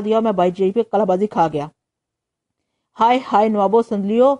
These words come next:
چلو ذرا ان موٹے بدماشوں کی بدماشی نکال دو۔ ہائے، بلا رمضانی دادا کو، یہ بدماشی یہاں نہیں چلے گی۔" "نواب چھٹن،" بائی جی میرے نیچے دبی ہوئی چیخیں اور پھر میں، مجھے خود پر سے ڈھکیلتے ہوئے بولی،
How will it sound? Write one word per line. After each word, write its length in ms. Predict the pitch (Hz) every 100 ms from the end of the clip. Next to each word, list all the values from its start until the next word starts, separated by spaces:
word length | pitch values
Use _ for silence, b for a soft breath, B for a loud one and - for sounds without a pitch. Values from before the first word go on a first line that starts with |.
| _ _ _ -
چلو 200 | 240 247
ذرا 180 | 226 233
ان 100 | 247
موٹے 260 | 214 196 220
بدماشوں 400 | 208 190 - 233
کی 80 |
بدماشی 380 | 233 190 180 247
نکال 320 | 226 196 190
دو۔ 100 | 202 202 _ _ _ -
ہائے، 220 | 214 226
بلا 380 | 214 208 208 233
رمضانی 400 | 214 208 190 208
دادا 260 | 196 180 202
کو، 100 | 226
یہ 100 | 214
بدماشی 400 | 196 190 - 202
یہاں 160 | 202
نہیں 140 | 226 247
چلے 260 | 214 180
گی۔" 100 | 175 - _ _ -
"نواب 260 | 208 214 220
چھٹن،" 320 | 226 240 254
بائی 220 | 196 185
جی 140 | 196 220
میرے 180 | 214 202 202
نیچے 260 | 190 180 208
دبی 240 | 190 208
ہوئی 100 | 220
چیخیں 360 | 208 175 175 165 _ _ -
اور 120 | 226
پھر 120 | 247
میں، 200 | 233 240 214
مجھے 260 | 202 226
خود 180 | 220 220
پر 100 | 226
سے 120 | 214 214
ڈھکیلتے 420 | 190 180 180 226
ہوئے 80 | 214
بولی، 320 | 180 190